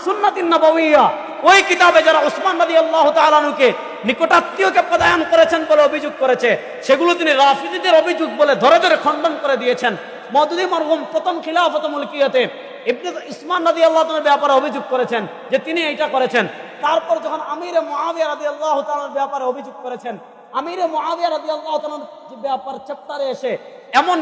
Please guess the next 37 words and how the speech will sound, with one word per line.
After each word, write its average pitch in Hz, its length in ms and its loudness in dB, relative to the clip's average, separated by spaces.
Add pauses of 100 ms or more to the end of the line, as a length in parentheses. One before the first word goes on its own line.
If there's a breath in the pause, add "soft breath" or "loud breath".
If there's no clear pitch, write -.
কিছু 311 200 -6
অভিযোগ 311 400 0
তিনি 277 180 -6
করেছেন 247 400 0 (360)
যেগুলো 294 280 4
আহলুস 294 340 2
সুন্নাহ 359 300 -2
ওয়াল 294 160 4
জামাতের 262 480 4 (380)
আকীদার 311 420 2
সাথে 302 280 0
যায় 233 240 2
না। 247 180 2 (280)
তিনি 311 160 -8 (120)
কি 403 100 -2
কি 392 120 -4
অভিযোগ 320 400 2
করেছেন 254 360 2 (320)
আমিরে 349 320 4
মুআবিয়া 311 380 4
রাদিয়াল্লাহু 294 540 2
তাআলা 285 280 2
আনহুর 269 180 -4
ব্যাপারে? 247 380 4 (340)
কিছু - 200 -12
আছে 302 160 -8
তিনি 294 160 -14
মিথ্যাচার 247 440 -12
করেছেন, 160 320 -20 (140)
সরাসরি 262 320 -20
মিথ্যাচার। 185 460 -18 (920)
যেমন 254 180 -16
তিনি 302 200 -12
বলেছেন, 302 360 -2 (420)
"এক 294 220 -4
আওয়ার 311 280 2
নেহায়েত 294 420 2